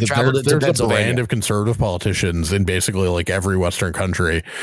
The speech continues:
Speaker 1: that all look basically the exact same. And Stefanik is the, Stefanik, Stefanik is the American version. Like,
Speaker 2: Yes.
Speaker 1: it's just, like, a very, it looks like if they weren't a politician, they would be,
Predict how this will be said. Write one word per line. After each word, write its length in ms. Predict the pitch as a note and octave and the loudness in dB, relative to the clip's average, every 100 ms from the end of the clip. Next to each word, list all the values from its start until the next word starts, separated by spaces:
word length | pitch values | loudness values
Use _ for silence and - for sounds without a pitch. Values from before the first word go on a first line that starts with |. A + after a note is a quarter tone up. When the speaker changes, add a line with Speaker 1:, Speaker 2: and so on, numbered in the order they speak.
| - - | -12 -6
Speaker 1:
that 120 | - - | -4 -2
all 280 | G#2+ A2+ | 0 0
look 240 | G2+ F2+ - | -2 -2 -2
basically 400 | F#2 F2 G2 F#2 | -2 -2 -2 0
the 120 | F#2 | 0
exact 340 | F2 F2+ F2 - | -2 -2 -4 -2
same. 260 | F2+ G2 | -2 0
And 80 | F2+ | -2
Stefanik 540 | - G#2+ G2 F2+ F#2+ | -2 -2 -2 -2 -4
is 140 | F#2+ E2+ | -4 -2
the, 340 | E2 D#2+ D#2 - | -2 -2 -2 -6
Stefanik, 420 | - - D#2+ D#2 | -6 -4 -2 -4
Stefanik 480 | - - E2 D#2+ D#2 - | -4 -4 -2 -2 -4 -2
is 180 | F#2 | -2
the 160 | - F#2 | -2 -2
American 380 | F2 E2 G2 A2 | 0 0 0 -2
version. 440 | F#2+ G#2+ A#2+ B2+ B2 - - - - | 0 0 2 0 -2 -6 -10 -8 -4
Like, 320 | A2 F#2 - - - _ _ | -4 -4 -10 -20 -20 _ _
Speaker 2:
Yes. 220 | C3 G3+ | -2 0
Speaker 1:
it's 160 | D#3 - | 0 0
just, 240 | F#3 F3 | 0 0
like, 160 | E3+ D3 | -2 -2
a 40 | C#3 | -2
very, 1040 | G#2+ A2 C3+ D#3 D#3 D3+ C#3 C3+ B2 A2+ _ _ _ _ _ - B2 G#2+ C#3+ - | -2 -2 0 2 2 2 2 2 2 -2 _ _ _ _ _ 0 0 2 -4 -2
it 140 | E3 C#3+ | -2 0
looks 260 | E3+ F#3 | 0 0
like 160 | G3+ F3 | 0 -2
if 120 | F3+ | -2
they 100 | D#3+ | 0
weren't 200 | C#3+ D3+ | 2 0
a 40 | D3+ | 0
politician, 680 | C#3+ B2+ A#2 A2 G2 G#2+ | 0 0 0 -2 0 0
they 120 | G2 G2 | 0 0
would 220 | G2+ F2+ | 0 0
be, 460 | F#2+ G2 F#2 F2 | 0 2 2 0